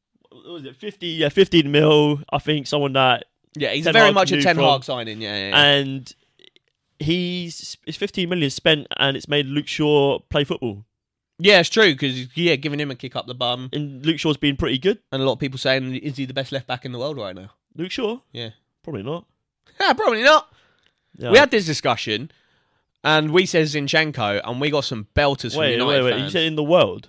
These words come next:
Speaker 2: Yeah.
Speaker 1: Nah, not in the, maybe in the Premier League.
Speaker 2: Oh, yeah, well, we said in the Prem.
Speaker 1: Yeah, I mean
Speaker 2: Who is the best left back in the world?
Speaker 1: Cancelo.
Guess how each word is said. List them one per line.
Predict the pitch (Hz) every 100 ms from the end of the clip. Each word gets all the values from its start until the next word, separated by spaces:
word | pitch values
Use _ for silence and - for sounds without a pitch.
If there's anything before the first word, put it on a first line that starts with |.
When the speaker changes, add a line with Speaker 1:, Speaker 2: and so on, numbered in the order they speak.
| _
Speaker 2:
Yeah. | 113 95 95 _ _ _ - - _ _ - -
Speaker 1:
Nah, | 123 147 123
not | 113 151
in | 127
the, | 117 -
maybe | 147 170 147
in |
the | 117
Premier | 131 123 120
League. | 123 120 - 120 _ _ -
Speaker 2:
Oh, | 214
yeah, | 226
well, | 170 214
we |
said | 214 170
in | 156
the | 131
Prem. | 151 107 101 - _ _
Speaker 1:
Yeah, | 139 151 139 -
I | 139
mean | 147 147 139 - 131 _
Speaker 2:
Who | 349
is | 381
the | 143
best | 101 -
left | -
back | 104 -
in | 101
the |
world? | 101 - _ _ _ _ _ _ _ _ _ _ _
Speaker 1:
Cancelo. | 143 123 151 113